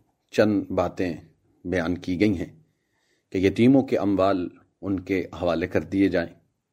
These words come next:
اس مال کو ہتھیانے یا عمدہ مال کو ردی مال سے بدلنے کی ہرگز کوشش نہ کی جائے۔ یہ حکم یتیم بچوں کے بارے میں بھی ہے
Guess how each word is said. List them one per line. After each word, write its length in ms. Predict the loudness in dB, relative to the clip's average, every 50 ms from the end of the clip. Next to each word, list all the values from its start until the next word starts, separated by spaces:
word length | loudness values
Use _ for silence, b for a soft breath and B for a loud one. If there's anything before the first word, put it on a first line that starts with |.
| _ _ _ _ _ _ _ _ _ _ _ -2
اس 400 | 0 0 -2 -6 -12 -12 _ 0
مال 300 | 2 4 4 4 2 -2
کو 400 | -4 -6 -4 -4 -4 -4 -6 -6 -8
ہتھیانے 440 | -8 -4 -4 -2 -2 -2 -4 -6 -8 -14 _ _ _ _ _ _ _ _ _ _ _ _ _ _ _
یا 260 | -2 2 4 4 4 2 0 b b b b b b _
عمدہ 360 | 2 2 4 6 6 4 4
مال 360 | 2 0 -2 -2 0 -2 -4
کو 400 | -6 -8 -8 -6 -6 -6 -8 -12 _ _ _ _ _ _ _ _
ردی 480 | -8 0 2 2 2 4 4 4 6 6
مال 280 | 4 2 -2 -4 -4 -6
سے 220 | -10 -10 -10 -8
بدلنے 460 | -8 -6 -4 -4 -4 -4 -4 -4 -6
کی 200 | -8 -12 -16 -14
ہرگز 360 | -12 -12 -8 -6 -6 -6 -6
کوشش 480 | -6 -6 -6 -4 -4 -6 -6 -6 -8 -14 _ _ _ _ _ _ _ _ _ -2
نہ 80 | -2
کی 200 | -2 -2 -4 -4
جائے۔ 240 | 0 2 2 2 0 -2 B B B B B B B B
یہ 160 | 2 4 4 4 0 -4 -6
حکم 360 | -2 2 2 2 2 2 -2 -6
یتیم 500 | -4 -2 -2 -2 -2 -4 -4 -2 -2 -2
بچوں 320 | -4 -4 -6 -4 -6 -6 -4
کے 140 | -4 -2 -2
بارے 280 | 0 0 0 0 0
میں 100 | 0 0
بھی 200 | 0 0 0 2
ہے 160 | 2 0 0